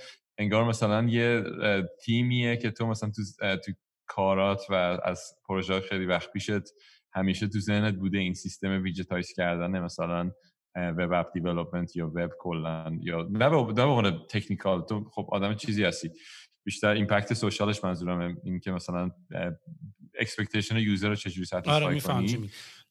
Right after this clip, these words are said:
Speaker 1: ام، و این تمه قشنگ همین ریک-، ریکرژن هست دیگه. اون چیزی که داشتم بهت می‌گفتم اینه که مثلاً می‌بینی آره طرف مثلاً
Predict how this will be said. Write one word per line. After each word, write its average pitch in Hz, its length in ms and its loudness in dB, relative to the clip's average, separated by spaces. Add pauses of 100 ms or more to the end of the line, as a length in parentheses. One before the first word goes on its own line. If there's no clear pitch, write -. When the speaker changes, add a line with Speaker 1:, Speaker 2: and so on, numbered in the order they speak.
(140)
Speaker 1:
ام، 98 440 -2 (120)
و 104 80 0
این 127 180 4
تمه 131 340 6
قشنگ 131 320 2
همین 135 240 4
ریک-، 123 220 2
ریکرژن 110 500 2
هست 117 200 2
دیگه. 101 120 2
اون 98 80 2
چیزی 113 160 -2
که 117 60 2
داشتم 110 140 0
بهت 104 120 2
می‌گفتم 101 260 0
اینه 120 120 0
که 127 80 -2
مثلاً 120 200 0
می‌بینی 123 180 2
آره 117 180 2
طرف 110 300 -2
مثلاً 117 140 -10